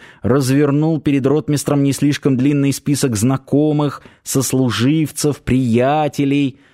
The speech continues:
Атор поморщился. «Всё не то. Вот шеф точно знает. Он всё знает.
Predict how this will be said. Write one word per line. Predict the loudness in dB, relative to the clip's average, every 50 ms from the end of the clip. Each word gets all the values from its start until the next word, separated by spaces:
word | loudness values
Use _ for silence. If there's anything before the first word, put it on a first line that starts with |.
| -20 -10 _
Атор | -2 -2 0 0 0 -2
поморщился. | -2 0 0 2 2 0 0 -2 -4 -4 -4 -4 -6 -6 -6 -6 -6 -8 -10
«Всё | -12 -12 -10 -6 -4 -2 -2 0
не | 0 0 0 -2 -2
то. | -4 _ _ -4 -2 0 0 0 0 0 0 0 -2 -2 -6 -8 _ _ -20 -20 -20 -20 -20 -20 -6 _
Вот | -2 0 0
шеф | 0 -2 -2 -2 -2 -2
точно | -2 -2 -2 0 0 0 0 2
знает. | 2 0 0 0 0 0 -2 -4 -8 -14 -20 _ _ _ _ _
Он | -4 -2 0 0 0 0 0 -2
всё | -2 -4 -6 -8 -4 0 0 2 2 2 0 0
знает. | 0 0 0 0 2 2 2 2 0 0 -2 -4 -6 -12 -20